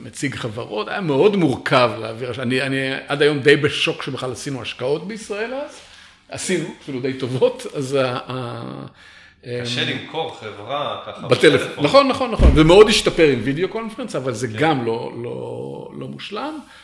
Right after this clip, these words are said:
Speaker 1: אמ, אבל שכללנו מאז את ה-, ואז היינו מצביעים על כל השקעה בישראל, ישראלית, בכל השותפות ב-N minus one. זאת אומרת, אם היו, אז היו פחות שותפים, כי הקרן הייתה קצת יותר קטנה, אבל, אה, היה צריך לפ-, אתה יודע, לפ-, ש-,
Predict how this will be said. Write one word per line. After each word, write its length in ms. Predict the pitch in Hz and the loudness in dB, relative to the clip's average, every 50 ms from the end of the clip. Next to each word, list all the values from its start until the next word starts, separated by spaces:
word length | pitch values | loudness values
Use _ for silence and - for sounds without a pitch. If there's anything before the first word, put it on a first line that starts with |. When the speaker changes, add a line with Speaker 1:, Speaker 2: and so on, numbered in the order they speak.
| - - _ _ _ _ _ _ 120 | -20 -20 _ _ _ _ _ _ -6
Speaker 1:
אמ, 40 | 117 120 117 120 120 117 120 120 117 113 110 - _ _ _ _ _ _ _ _ _ _ _ - - | -4 -4 -4 -4 -4 -6 -6 -8 -8 -8 -10 -12 _ _ _ _ _ _ _ _ _ _ _ -8 -4
אבל 140 | 117 139 131 | -2 0 0
שכללנו 600 | - - 151 - - 175 180 190 214 214 202 165 | 0 0 -2 -2 0 0 2 2 2 2 0 0
מאז 260 | 151 139 156 175 165 | -2 -2 -4 -4 -4
את 180 | - - - | -6 -6 -6
ה-, 20 | 156 131 | -2 2
ואז 200 | 156 190 196 220 | 2 2 2 2
היינו 180 | 214 214 214 | 2 2 0
מצביעים 600 | 196 196 196 - 139 117 165 156 - 214 214 185 | 0 -2 -2 -4 -4 -4 -6 -4 -4 -2 -2 0
על 100 | 151 135 | 0 -2
כל 280 | - - 185 190 185 185 | -2 -2 -2 -2 0 0
השקעה 440 | - - - - - - 156 170 165 | -2 -4 -4 -6 -6 -2 -2 -2 -2
בישראל, 800 | 147 147 135 131 - - 135 156 - 240 269 294 302 311 302 240 | -2 -4 -6 -6 -8 -8 -8 -6 -2 -2 0 0 -2 -4 -6 -8
ישראלית, 600 | - - - 151 147 185 254 311 311 - - - - - - - - - - _ _ _ _ _ | -8 -4 -2 -2 -2 -2 -2 -4 -6 -8 -10 -16 -20 -20 -20 -20 -20 -20 -20 _ _ _ _ _
בכל 440 | 120 107 107 110 147 - 208 208 214 | -14 -12 -4 -4 -2 0 0 0 0
השותפות 500 | - - 170 151 - - - 214 175 135 | -2 -2 -4 -6 -8 -8 -8 -8 -2 0
ב-N 280 | 143 156 165 175 175 160 | 0 0 2 0 0 0
minus 420 | 156 151 147 139 - - 131 113 | 0 0 -2 -2 -6 -6 -6 -6
one. 300 | 113 104 95 90 92 - | -6 -6 -6 -8 -12 -16
זאת 80 | - - | -16 -14
אומרת, 180 | 123 127 117 | -14 -12 -12
אם 100 | 117 120 | -10 -8
היו, 380 | 123 135 139 143 143 131 127 120 | -8 -6 -4 -4 -4 -4 -4 -4
אז 140 | 123 123 127 | -4 -4 -6
היו 180 | 113 113 104 | -6 -8 -8
פחות 260 | - - - 131 117 - | -10 -10 -8 -8 -8 -10
שותפים, 380 | 127 - 113 - - 131 113 | -12 -12 -12 -8 -6 -6 -6
כי 80 | - 101 | -8 -10
הקרן 220 | - - 117 113 | -12 -12 -12 -12
הייתה 180 | 107 107 - 123 | -12 -12 -12 -12
קצת 240 | - - 123 117 - | -12 -12 -14 -16 -14
יותר 140 | 139 185 175 | -16 -16 -16
קטנה, 440 | - - 247 247 320 370 359 311 254 | -14 -14 -14 -12 -12 -10 -10 -10 -8
אבל, 180 | 247 247 247 233 233 - - - - - _ _ _ _ - | -8 -8 -8 -8 -10 -14 -20 -20 -20 -20 _ _ _ _ -20
אה, 40 | - - - - - - - - | -18 -18 -18 -16 -16 -16 -14 -10
היה 120 | - 170 180 | -8 -8 -8
צריך 380 | - 208 180 190 185 - - | -6 -6 -6 -6 -6 -6 -6
לפ-, 280 | 160 139 - - - 139 135 | -6 -8 -10 -14 -18 -14 -10
אתה 80 | 147 | -8
יודע, 140 | 139 120 113 | -8 -8 -8
לפ-, 260 | 107 - - - _ 143 | -10 -12 -16 -20 _ -18
ש-, 160 | - - 135 | -14 -12 -12